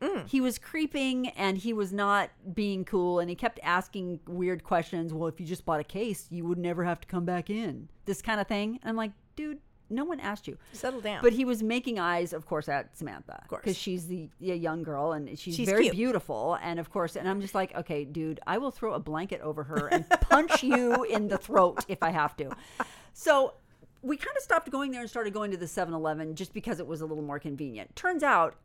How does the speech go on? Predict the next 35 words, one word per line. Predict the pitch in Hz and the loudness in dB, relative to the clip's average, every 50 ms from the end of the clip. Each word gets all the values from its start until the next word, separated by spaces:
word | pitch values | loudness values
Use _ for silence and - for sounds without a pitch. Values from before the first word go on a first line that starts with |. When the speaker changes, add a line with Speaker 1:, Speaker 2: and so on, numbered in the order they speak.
| - _ _ - | -20 _ _ 2
Speaker 2:
after | 247 302 330 - 330 302 | 4 4 4 2 -4 -6
Sam-, | - 285 254 208 226 | -6 -6 -6 -4 0
long | 262 285 339 359 339 | 2 4 4 4 2
after | 320 285 294 | 0 -2 -2
Samantha | 247 - 226 208 190 175 - | -6 -4 -2 -2 -2 -2 -2
was | 170 160 | -6 -4
gone, | 165 180 170 160 - - | -2 -2 -2 -2 -2 0
I | 185 214 | 0 0
ran | 240 226 233 226 233 240 | 2 2 0 0 0 0
into | 226 214 214 | -2 0 0
that | 196 175 143 - | 0 0 2 2
first | - 202 190 - | 0 -2 0 -2
liquor | - - 202 196 | -4 -4 -4 -4
store | - - 196 | -2 -2 -2
to | 185 180 | -2 -2
get | 202 - - - | -2 -2 -4 -2
something | - 214 214 220 - 269 262 277 277 294 311 302 | -2 -4 -4 -2 -2 -2 -2 0 0 -2 -4 -4
'cause | - 240 196 | -4 -4 -4
it's | 170 156 - - | -4 -6 -8 -8
next | 147 151 - | -10 -8 -6
to | - | -6
my | 208 | -6
dry | 233 254 254 247 | -4 -4 -4 -4
cleaners, | - - 190 180 175 156 | -4 -4 -4 -4 -4 -4
as | 160 156 | -4 -4
I | 147 147 | -4 -4
said. | 139 - 139 139 - - | -4 -4 -6 -6 -6 -6
And | - 180 | -4 -4
the | 175 | -2
guy | 165 175 170 | 0 0 -2
goes, | 160 160 160 151 151 | 0 0 -2 -2 -2
"Hey, | 175 190 | -4 -6
where's | 175 160 151 | -6 -6 -6
your | 143 143 | -6 -8
friend?" | - - 165 165 156 104 101 90 - | -8 -8 -6 -6 -6 -6 -8 -12 -16